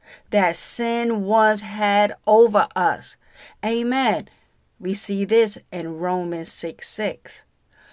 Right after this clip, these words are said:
Once we li-, once we lived only to please ourselves, but when we have been forgiven,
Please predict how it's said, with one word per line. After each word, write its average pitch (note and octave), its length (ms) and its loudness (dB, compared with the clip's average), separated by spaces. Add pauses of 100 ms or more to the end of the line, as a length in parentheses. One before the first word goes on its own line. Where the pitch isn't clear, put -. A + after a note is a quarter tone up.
(260)
Once C4 460 0
we C4 340 -2
li-, A3+ 460 0 (120)
once G#3 680 -2 (360)
we A#3 340 0
lived A#3 600 4 (260)
only A3+ 680 0 (120)
to G#3 180 -4
please G#3 580 -4
ourselves, F#3 840 2
but G#3+ 400 4
when G#3+ 560 0
we C4+ 340 -4 (440)
have A#3 340 0
been A#3 260 4
forgiven, A#3+ 920 0